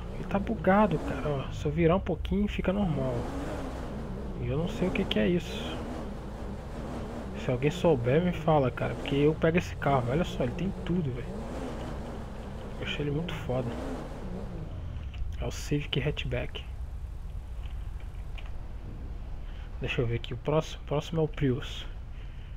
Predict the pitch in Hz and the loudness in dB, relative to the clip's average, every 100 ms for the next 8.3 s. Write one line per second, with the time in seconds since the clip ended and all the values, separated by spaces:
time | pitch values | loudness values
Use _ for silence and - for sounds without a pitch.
0 | - - - - 131 135 170 175 - - | -8 -8 -8 -2 4 4 4 0 -4 -6
1 | - - - - - - - - - - | -6 -6 -6 -6 -6 -6 -6 -6 -6 -6
2 | - - - - - - - - - 117 | -6 -6 -6 -6 -8 -8 -8 -6 -4 -4
3 | 113 - 113 113 139 156 - 165 165 - | -4 -2 -2 0 0 0 0 -2 -4 -8
4 | - - - - - - - - - - | -10 -10 -10 -10 -10 -10 -10 -10 -10 -8
5 | - - - - - - - - - - | -8 -8 -8 -8 -8 -8 -8 -8 -8 -10
6 | - - - - - - - - - - | -10 -10 -10 -10 -10 -10 -10 -10 -10 -10
7 | - - - - - - 117 113 117 127 | -10 -10 -10 -10 -10 -8 -4 -4 -2 2
8 | 147 170 | 4 2